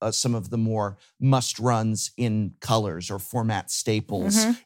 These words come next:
Speaker 1: in those colors. And even if you're like, "Well, I don't want to just run the same cards as everyone else,"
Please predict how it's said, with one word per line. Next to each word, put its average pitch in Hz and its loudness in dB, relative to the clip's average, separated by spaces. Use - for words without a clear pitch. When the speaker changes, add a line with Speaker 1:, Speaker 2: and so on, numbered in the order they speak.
Speaker 1:
in 135 4
those 110 0
colors. 139 2
And 139 0
even 214 -2
if 226 -4
you're 156 2
like, 131 0
"Well, 113 0
I 120 2
don't 160 2
want 143 2
to 120 -2
just 107 -8
run 113 0
the - -4
same 107 -4
cards 101 -4
as - -8
everyone 104 -6
else," 113 -8